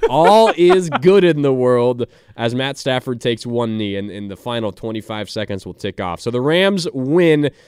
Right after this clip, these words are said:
Speaker 2: They're now nine and seven, uh, as they barely escape the New York Giants in New Jersey, technically. Um, but back to Brock Purdy,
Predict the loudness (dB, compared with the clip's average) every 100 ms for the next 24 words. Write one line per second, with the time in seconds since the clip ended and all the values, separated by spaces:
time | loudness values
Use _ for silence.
0 | _ -2 0 2 0 0 0 0 0 0
1 | -2 -4 -8 -8 -2 -2 0 -2 -2 -8
2 | _ -12 -10 -6 -6 -4 -2 -4 -4 -2
3 | 0 0 0 -2 -4 -4 -4 -2 -2 -2
4 | -2 -4 -6 -4 -4 -6 -10 -8 -4 -4
5 | -6 -6 -4 -2 -2 -4 -6 -6 -8 -12
6 | -12 -12 -14 -18 -6 -4 -4 -4 -2 -2
7 | 0 -2 -4 -4 -2 -2 -6